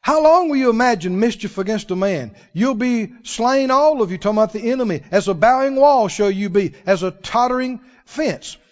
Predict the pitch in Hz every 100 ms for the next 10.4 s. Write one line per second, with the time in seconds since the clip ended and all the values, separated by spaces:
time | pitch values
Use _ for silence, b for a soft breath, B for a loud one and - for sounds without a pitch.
0 | b b b 175 269 277 254 233 - 294
1 | 302 - - 254 247 - 220 247 254 226
2 | 262 220 285 277 214 185 143 147 - b
3 | 269 311 233 220 226 247 247 262 311 220
4 | 147 208 180 247 - 247 - 262 254 302
5 | 226 - B 208 214 - 247 247 - -
6 | 285 294 262 233 175 143 - b 233 247
7 | 277 254 220 226 277 311 202 233 - B
8 | 220 - 269 240 226 262 208 247 269 294
9 | 277 - 214 254 - - 226 269 277 285
10 | 190 175 123